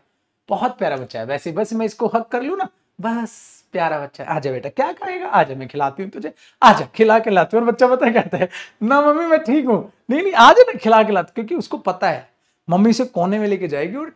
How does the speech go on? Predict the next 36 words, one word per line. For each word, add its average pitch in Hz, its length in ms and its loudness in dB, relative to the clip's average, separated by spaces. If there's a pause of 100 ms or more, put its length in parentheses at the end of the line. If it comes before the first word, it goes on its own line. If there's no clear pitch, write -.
ट्रीटमेंट 233 480 -4
दे 156 160 -2
के 139 140 -8
लाएगी, 104 360 -10 (600)
खाना 185 260 -2
नहीं 277 180 -6
खिलाया 170 260 -4
जाएगा। 110 320 -10 (200)
कहती, 359 140 -4
"आ 440 80 2
ना, 523 220 -4
तेरे 226 120 0
को 202 100 -4
मनपसंद 269 520 -2
चीज 214 200 -4
दिलाती 139 400 -4
हूँ।" 180 80 -16
बच्चे 233 260 -8
को 339 80 -12
पता 226 260 -6
आने 190 200 -2
वाला 180 260 -8 (400)
खतरा, 196 320 0
जो 190 120 2
तूफान 185 520 -2
है, 170 220 -4
इधर 160 160 0
से 190 140 2
बच 175 280 4
के 214 120 -4
जो 214 100 -2
साइड 185 380 0
में 202 100 0
कोने 185 300 -4
में 190 160 -2
आएगा, 165 540 4